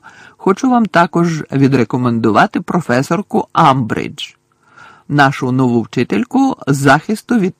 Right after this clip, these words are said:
темних мистецтв. Пролунали ввічливі, хоч і не особливо бурхливі оплески. А Гаррі, Рон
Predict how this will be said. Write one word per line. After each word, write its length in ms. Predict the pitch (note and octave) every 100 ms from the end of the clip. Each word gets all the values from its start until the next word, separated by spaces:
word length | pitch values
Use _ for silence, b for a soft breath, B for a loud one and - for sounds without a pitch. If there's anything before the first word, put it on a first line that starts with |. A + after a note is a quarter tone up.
| -
темних 400 | C3 C#3 E3+ -
мистецтв. 680 | D3 - - - - - _ _ _ _ _ _ _ _ _ _ _ _ _ _ _ _ _ _
Пролунали 580 | - B2+ B2 D3+ A#3 G#3
ввічливі, 720 | C#3 C3+ A#2+ - A3 A#3+ B3 - _ _ _ _
хоч 280 | - G3+ -
і 60 |
не 160 | G#3 F3+
особливо 540 | D3 - C3 D#3+ A3
бурхливі 520 | D#3 C3+ B2 B2 D#3 F#3
оплески. 680 | - A#2+ - B2+ - - C#3+ _ _ _ _ _ _ _ _
А 140 | - B2+
Гаррі, 380 | B2 F3 A2
Рон 320 | A2 C3+ C3